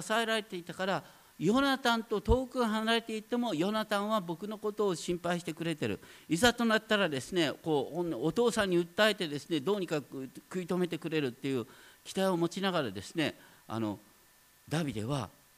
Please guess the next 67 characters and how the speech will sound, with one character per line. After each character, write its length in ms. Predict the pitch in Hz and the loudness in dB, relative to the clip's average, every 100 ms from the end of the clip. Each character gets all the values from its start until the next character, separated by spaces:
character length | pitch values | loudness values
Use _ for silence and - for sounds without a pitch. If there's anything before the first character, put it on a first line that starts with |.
| _ - | _ -6
逃 120 | 104 | 0
げ 100 | 143 | 2
て 120 | 156 | 2
い 60 | 123 | -4
く 80 | - | -6
こ 80 | 104 | -10
と 100 | 101 | -10
が 120 | 92 | -10
で 100 | 85 | -12
き 100 | - | -14
た 80 | - | -20
ん 40 | |
で 60 | 90 - - _ _ _ _ _ _ _ _ _ _ - 190 | -20 -20 -20 _ _ _ _ _ _ _ _ _ _ 0 2
す。 120 | 190 | 2
で、 20 | - - _ - | -2 -20 _ -6
ね、 160 | 170 147 - - - - _ _ | -4 -4 -10 -20 -20 -20 _ _
今 160 | 156 196 | -2 0
言 60 | 156 | 0
っ 20 | |
た 80 | 135 | -2
よ 40 | |
う 40 | 110 | -2
に、 120 | 104 | 0
ダ 160 | 190 | 2
ビ 140 | 269 233 | 2 2
デ 100 | 180 | 0
は、 320 | 127 190 139 - - - | 0 0 0 -4 -20 -8
あ 100 | 120 | -4
の、 240 | 123 98 - - _ - | -2 -2 -8 -20 _ -2
困 340 | - 254 285 285 | 8 8 8 4
難 220 | 262 214 | 4 4
に 160 | 135 | 4
出 100 | 107 | 4
会 120 | 147 254 | 4 4
う 80 | 262 | 6
た 160 | 240 | 4
び 120 | 240 233 | 4 4
に 280 | 202 120 - - - _ - | 4 4 0 -12 -20 _ -16
祈 320 | - 127 220 247 | -2 4 6 6
り 60 | |
の 100 | 247 | 4
歌 220 | 208 202 | 0 -2
を 80 | 151 | -4
作 240 | 117 - 104 | -4 -6 -4
る 60 | |
ん 60 | 87 | -6
で 100 | 78 | -8
す。 80 | - | -2
そ 120 | 208 | 2
れ 120 | 269 | 4
が 100 | 254 | 2
詩 160 | - 240 | 0 2
篇 240 | 262 247 | 2 2
の 120 | 135 | 0
歌 180 | 104 175 | 0 -2
と 140 | 170 123 | -4 -6
し 60 | |
て 100 | - | -8
残 240 | 95 - 135 | -10 -10 -6
さ 120 | 151 | -6
れ 120 | 139 | -6
て 100 | - | -8
い 100 | 87 | -12
る 80 | 80 | -12
ん 60 | 95 | -20
で 80 | |
す。 100 | - | -20